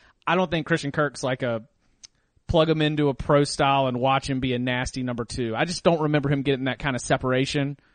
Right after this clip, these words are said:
from v-, n-, in the S E C, very, very good defensive backs. Like, I, I don't remember, I remember him winning a lot of battles, especially for his size, and making a lot of sick plays. But I think Christian Kirk's just more of a fun toy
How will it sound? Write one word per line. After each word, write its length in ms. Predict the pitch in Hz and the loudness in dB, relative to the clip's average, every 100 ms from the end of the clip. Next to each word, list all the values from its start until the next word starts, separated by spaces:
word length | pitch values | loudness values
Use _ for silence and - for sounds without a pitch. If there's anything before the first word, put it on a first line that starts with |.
| _ | _
from 500 | - 147 131 123 117 - | -2 2 2 0 -4 -10
v-, 220 | 135 147 - 160 | -14 -14 -14 -6
n-, 160 | 135 - _ | -6 -6 _
in 120 | 156 | -2
the 120 | 131 | 0
S 140 | 123 123 | -2 -4
E 60 | |
C, 340 | - 175 139 - _ - | 0 0 0 -2 _ 2
very, 240 | 151 151 | 6 6
very 180 | 143 135 | 6 4
good 160 | 139 123 | 2 0
defensive 420 | 117 151 123 101 | 0 0 -2 -4
backs. 380 | 113 101 - - | -4 -4 -8 -2
Like, 120 | 131 | 2
I, 100 | 170 | 4
I 60 | 156 | 4
don't 160 | 196 | 4
remember, 320 | 180 175 170 170 | 2 0 0 0
I 60 | 170 | 2
remember 240 | 220 214 | 2 2
him 160 | 202 151 | 0 2
winning 300 | 165 185 180 | 0 0 2
a 20 | |
lot 180 | 156 139 | 2 2
of 100 | 117 | 2
battles, 420 | 131 151 170 170 | 2 2 2 0
especially 460 | 147 - 151 156 147 | -4 -2 -2 -2 -2
for 160 | 139 | 0
his 100 | 123 | -2
size, 560 | - 143 143 160 170 - - _ | 0 2 2 2 0 -6 -18 _
and 120 | 143 143 | -2 2
making 220 | 160 160 | 2 2
a 60 | |
lot 140 | 151 143 | 2 2
of 80 | 135 | 0
sick 240 | 143 - | -4 -4
plays. 560 | - 139 131 120 113 - _ _ _ | 0 2 2 0 -4 -12 _ _ _
But 100 | 147 | 6
I 80 | 151 | 8
think 160 | 170 156 | 6 2
Christian 260 | 170 160 | 0 0
Kirk's 260 | 156 156 127 | -2 -2 -4
just 200 | 143 - | -8 -2
more 140 | 147 | -2
of 60 | 131 | -2
a 60 | |
fun 320 | 123 151 135 131 | -4 -2 -2 -2
toy 580 | - 139 131 120 113 | -2 2 2 0 -4